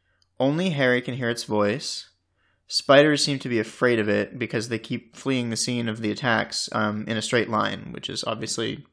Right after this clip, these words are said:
really uncommon for spiders. Um, and what we can also infer from all of the attacks is there was some sort of reflection, refraction, or, like, transparency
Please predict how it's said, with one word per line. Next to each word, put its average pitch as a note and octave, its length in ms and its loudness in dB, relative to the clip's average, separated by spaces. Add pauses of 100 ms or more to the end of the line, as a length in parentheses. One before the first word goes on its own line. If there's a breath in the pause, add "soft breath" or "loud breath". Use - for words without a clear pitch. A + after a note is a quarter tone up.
(140)
really A#2+ 240 -4
uncommon A#2 440 2
for A#2 120 -2
spiders. A2 500 2 (600 loud breath)
Um, A2 480 0 (200)
and C#3 380 0 (300)
what D3 240 0
we D3+ 100 2
can D3 140 0
also G#3 260 2
infer C#3+ 320 0
from C#3 160 -4
all A2+ 140 2
of A2 40 -8
the A2+ 100 2
attacks A2+ 380 -2
is A2 360 -2 (260 loud breath)
there A#2+ 160 4
was A#2 260 2
some C#3+ 200 0
sort C3+ 480 0
of A2+ 420 4 (360)
reflection, D3+ 840 0
refraction, D3+ 1040 -2
or, A2+ 500 2
like, G#2+ 200 -2
transparency C#3+ 1120 -4